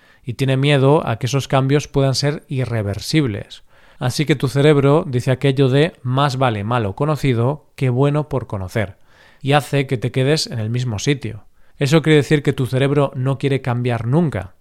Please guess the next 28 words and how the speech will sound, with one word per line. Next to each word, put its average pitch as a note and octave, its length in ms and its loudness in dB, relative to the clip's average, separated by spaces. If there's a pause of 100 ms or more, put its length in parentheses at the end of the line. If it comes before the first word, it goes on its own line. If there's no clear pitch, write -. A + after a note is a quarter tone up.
(140)
No, A2+ 420 -2 (400)
pero D#3+ 360 4
tiende C#3+ 360 0
a C#3+ 80 -2
cambiar C3+ 540 2
el G#2+ 140 -8
status B2 440 -6
quo D3 520 2 (220)
siempre D#3 440 -2
y D3 40 0
cuando B2 400 2
los A2 280 -4
incentivos C3 1080 -2
sean C#3+ 380 -4
muy A2+ 220 -4
altos. A#2+ 560 -4 (120)
Es A2 120 -4
decir, A#2 440 0 (540)
no B2 240 2
vas C#3 180 4
a C#3 40 4
dejar C3 200 2
el C3 100 2
trabajo C3+ 680 2
sin A#2+ 300 -6
tener B2 240 -2
otro B2+ 240 0
asegurado. G2 600 -4